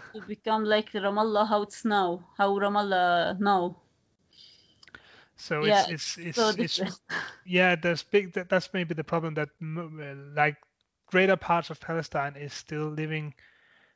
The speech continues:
Speaker 2: um, a few years behind Ramallah and
Speaker 1: Yeah.
Speaker 2: Bethlehem. Yeah.
Speaker 1: Yeah, yeah, yeah. Yes.
Speaker 2: But we hope it'll, it'll change.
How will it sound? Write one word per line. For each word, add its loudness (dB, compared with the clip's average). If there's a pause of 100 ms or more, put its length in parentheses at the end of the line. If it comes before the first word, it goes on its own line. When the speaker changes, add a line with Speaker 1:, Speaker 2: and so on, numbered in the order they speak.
(200)
Speaker 2:
um, -8 (640)
a -6
few 0
years 2
behind 0
Ramallah 2
and -8
Speaker 1:
Yeah. -8
Speaker 2:
Bethlehem. -6 (260)
Yeah. -4 (160)
Speaker 1:
Yeah, 2
yeah, 4
yeah. 2 (540)
Yes. -8 (440)
Speaker 2:
But -4
we -6
hope 0
it'll, -2 (160)
it'll -2
change. 0